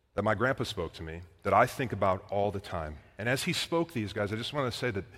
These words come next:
this was very intentional. This was the thing that he wanted to leave with me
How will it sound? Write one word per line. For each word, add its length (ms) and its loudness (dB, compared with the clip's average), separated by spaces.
this 200 2
was 160 2
very 320 4
intentional. 560 -4
This 160 2
was 140 6
the 80 6
thing 320 0
that 120 -2
he 140 -2
wanted 440 2
to 120 -2
leave 360 -2
with 180 -4
me 300 -6